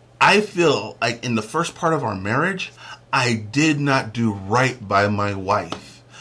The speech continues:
because I did not support her as well as I could have. Because here's the thing. Yes, she is my rib and she is my helpmate.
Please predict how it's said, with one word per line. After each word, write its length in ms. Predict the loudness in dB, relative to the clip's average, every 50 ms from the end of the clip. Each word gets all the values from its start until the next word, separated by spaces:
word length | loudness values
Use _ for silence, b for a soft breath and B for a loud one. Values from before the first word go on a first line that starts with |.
| B B B B -2
because 840 | -2 -2 -2 -4 -6 -2 0 2 2 4 2 2 0 -2 -4 -8 B B B B -2
I 280 | 0 2 2 0 -2 -4 -8 -12 -12 -10
did 600 | -8 -4 -2 0 0 0 0 0 -4 -6 -10 -6
not 580 | -4 0 0 2 4 4 4 4 2 -2 -14 -10
support 840 | -8 -6 -4 -2 -2 -4 -4 -6 -16 -20 -10 -4 0 2 2 2 2 -2 -10 -8 -2
her 440 | 2 4 4 4 4 2 -2 -6 B B B B B B B -2
as 320 | 0 2 2 2 0 -2
well 540 | -4 -4 0 2 4 6 6 6 4 4 2
as 520 | -2 -4 -2 -2 -2 -2 -2 -4 -6 -10 -10 -6
I 220 | -4 -4 -2 -2 -4
could 440 | -6 -10 -16 -6 -2 -2 -2 -2 -2
have. 500 | -6 -8 -6 -6 -6 -8 -12 -14 -16 -20 -20 B B B B B B B
Because 320 | -6 -6 -4 -2 -2 -2 -2
here's 300 | -2 0 0 0 0 -2
the 80 | -6
thing. 380 | -6 -4 -4 -2 -2 -2 -2 -6 B B B B B B B
Yes, 500 | -2 2 2 4 4 2 -2 -6 -10 -10 B B B B B
she 380 | B -4 0 0 0 0 0 2
is 240 | 2 2 2 2
my 400 | 0 0 2 2 2 2 0 -2 -6
rib 500 | -6 0 2 4 4 4 2 2 -2 -4 -4
and 160 | -2 -2 -2 -2
she 320 | -2 -4 -2 -4 -2 -2
is 200 | -2 -2 -2 -2
my 220 | -2 -2 -2 -2
helpmate. 920 | -4 -6 -6 -2 0 0 0 0 -4 -4 0 2 4 4 4 2 -2 -6